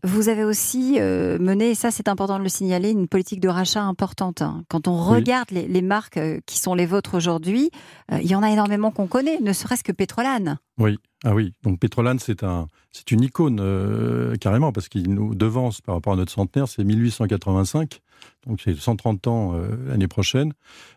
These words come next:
Speaker 2: Euh, et en fait, c'est une politique, euh, c'est une stratégie finalement. C'est,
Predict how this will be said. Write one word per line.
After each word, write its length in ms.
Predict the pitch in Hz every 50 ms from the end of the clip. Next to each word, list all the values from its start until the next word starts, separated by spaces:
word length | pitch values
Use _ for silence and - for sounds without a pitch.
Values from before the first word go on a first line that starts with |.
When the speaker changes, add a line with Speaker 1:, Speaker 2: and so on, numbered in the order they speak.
| _ -
Speaker 2:
Euh, 300 | 123 117 117 110 110 120
et 80 | 127 113
en 80 | 113
fait, 180 | 110 - 185 -
c'est 240 | - 147 131 - 143
une 200 | 127 127 120 110
politique, 560 | - 147 139 135 139 120 - 180 180 - -
euh, 220 | 127 120 117 110
c'est 200 | 104 - 123 107 131
une 80 | 123
stratégie 500 | - - 147 143 - 170 165 147 151 139
finalement. 480 | 110 - 110 104 98 98 92 92 92 110
C'est, 380 | - - - 107 104 107 110